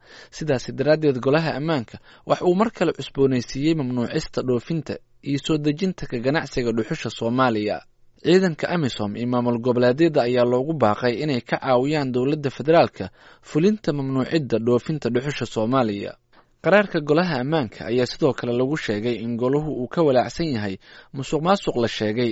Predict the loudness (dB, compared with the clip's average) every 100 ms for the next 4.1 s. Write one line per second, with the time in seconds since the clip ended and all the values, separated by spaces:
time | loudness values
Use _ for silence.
0 | -2 -2 -2 -2 0 2 2 2 2 0
1 | 0 -2 -4 -6 -2 -2 -2 -2 -2 -2
2 | 0 2 2 2 0 -2 2 2 2 0
3 | -2 0 0 -4 -2 -2 0 0 0 -4